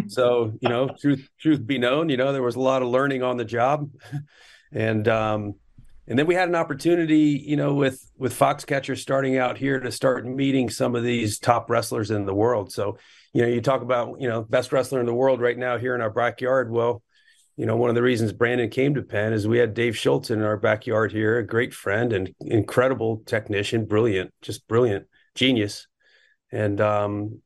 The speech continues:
and we had a lot of those guys to learn from, you know, Jim Humphrey and Brian Dolph and Dan Shade. And, you know, it kinda had an R T C thing going before there were R T Cs,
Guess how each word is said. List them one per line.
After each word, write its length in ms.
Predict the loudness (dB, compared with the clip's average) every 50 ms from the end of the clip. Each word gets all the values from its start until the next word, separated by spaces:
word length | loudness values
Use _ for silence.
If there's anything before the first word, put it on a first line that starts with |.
| _ _ -2
and 140 | 0 2
we 60 | 2 4
had 60 | 2
a 40 | 2
lot 140 | 2 0 0
of 60 | 2
those 160 | 0 0 0
guys 280 | 0 0 0 0 -2 -2
to 100 | -4 -2
learn 280 | -2 0 0 0 0
from, 340 | -2 -4 -4 -4 -4 -8 -10 _
you 140 | -4 -2
know, 240 | 0 2 2 2 0 -2
Jim 220 | -2 -2 0 2
Humphrey 480 | 2 2 0 0 -2 -4 -2 0 0 0
and 100 | 0 0
Brian 300 | 0 0 0 0 -2 -2
Dolph 380 | 0 0 2 2 2 0 -2 -4
and 120 | -10 -8
Dan 220 | -6 -4 -4 -4
Shade. 460 | -4 -2 0 0 2 2 2 0 0 -2
And, 220 | -4 -4 -6 -8 -14 -20 -20 -20 -20 -20 -20 -20 -20 _ _ -2
you 100 | 2 2
know, 160 | 2 2 2
it 240 | 0 -4 -6 -2 0
kinda 220 | 0 0 2 2
had 160 | 0 0 0
an 100 | 0 0
R 140 | 0 0 -2
T 200 | 0 0 -2 -2
C 300 | 0 0 -2 -2 -2 -6 -12 -18 -20 -4
thing 280 | 0 2 2 2 4
going 340 | 4 2 2 2 0 -2 -4
before 300 | -6 -6 -2 0 0 2
there 120 | 2 2
were 120 | 2 2 2
R 100 | 2 0
T 180 | 0 -4 -6
Cs, 440 | -6 -4 -4 -2 -2 -2 -2 -4 -10